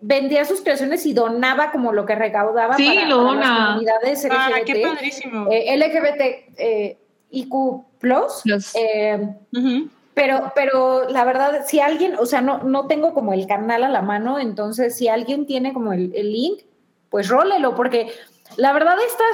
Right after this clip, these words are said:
Speaker 1: súper lindo, o sea, se, se los juro, le hubiera tomado foto a la bufanda que hice una vez en mi vida y
Speaker 4: <laughs>
Speaker 1: era horrible, era una cosa espantosa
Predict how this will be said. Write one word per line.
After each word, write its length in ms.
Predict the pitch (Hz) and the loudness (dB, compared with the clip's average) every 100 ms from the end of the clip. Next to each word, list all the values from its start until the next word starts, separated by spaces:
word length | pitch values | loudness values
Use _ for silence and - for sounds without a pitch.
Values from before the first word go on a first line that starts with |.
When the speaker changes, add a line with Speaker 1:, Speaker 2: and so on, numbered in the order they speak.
| 453 | 2
Speaker 1:
súper 300 | 453 453 277 | 2 2 0
lindo, 280 | 302 392 349 | -2 0 0
o 60 | 269 | 0
sea, 160 | 294 | -2
se, 500 | 285 277 240 262 240 | -2 -2 -4 -6 -10
se 120 | - 285 | -10 -10
los 120 | 285 | -6
juro, 140 | 359 | -2
le 80 | 415 | 0
hubiera 260 | 311 302 359 | 2 2 0
tomado 300 | 294 254 285 | -2 -4 -4
foto 240 | 285 277 | -4 -2
a 40 | 311 | 0
la 100 | 262 | 0
bufanda 420 | 202 202 214 262 | -2 -4 -6 -4
que 140 | 233 | -4
hice 440 | 220 220 262 240 - - _ | -6 -2 -2 -2 -6 -20 _
una 200 | - 247 | -4 0
vez 160 | 277 285 | 0 0
en 100 | 294 | 0
mi 80 | 254 | 0
vida 400 | 220 220 233 285 | 0 0 0 0
y 240 | 254 214 | 0 -2
Speaker 4:
<laughs> 680 | - 392 494 508 453 523 466 | -2 0 2 2 0 0 0
Speaker 1:
era 200 | 554 370 | 2 2
horrible, 480 | 392 427 440 427 427 | 0 0 0 2 0
era 120 | 392 | 0
una 100 | 453 453 | -2 -2
cosa 200 | 392 403 | 0 -2
espantosa 840 | 381 - 370 294 311 339 349 - | -4 -2 0 0 -2 0 0 2